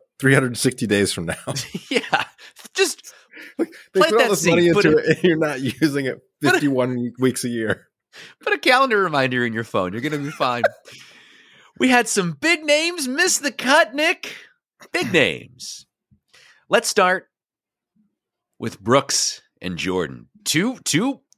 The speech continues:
Speaker 2: two hot, two hot trendy picks. Both missed the cut.
Speaker 1: <sighs> W-, why did they miss the cut?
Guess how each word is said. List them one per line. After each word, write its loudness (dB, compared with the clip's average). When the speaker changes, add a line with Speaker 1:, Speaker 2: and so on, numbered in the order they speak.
Speaker 2:
two -6
hot, 0
two -2
hot -2
trendy 0
picks. -4
Both 2
missed 0
the -8
cut. -6
Speaker 1:
<sighs> -20
W-, -6
why 2
did 2
they 6
miss 2
the -6
cut? -4